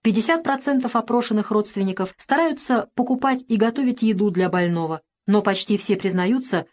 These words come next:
что отступления от диеты, конечно, бывают,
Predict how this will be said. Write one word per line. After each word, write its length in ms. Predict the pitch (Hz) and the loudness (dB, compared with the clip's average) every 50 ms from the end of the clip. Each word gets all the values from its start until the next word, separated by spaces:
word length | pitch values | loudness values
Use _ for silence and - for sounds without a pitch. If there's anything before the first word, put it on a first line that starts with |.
| _ _ | _ _
что 340 | - - - - 226 220 220 - | -12 -8 -2 0 0 0 0 0
отступления 680 | 202 202 - - - 240 - 233 233 220 208 202 196 190 | -2 -4 -4 -2 -4 -2 0 2 2 2 2 2 0 -2
от 80 | 185 | -2
диеты, 340 | 180 202 214 269 294 285 190 | 0 0 2 2 0 -2 -4
конечно, 440 | 185 185 180 180 196 190 - 202 180 | -2 -2 0 0 0 -2 -2 -2 0
бывают, 580 | 165 202 208 185 180 165 151 151 143 135 - | 2 2 2 2 2 0 0 -2 -4 -6 -8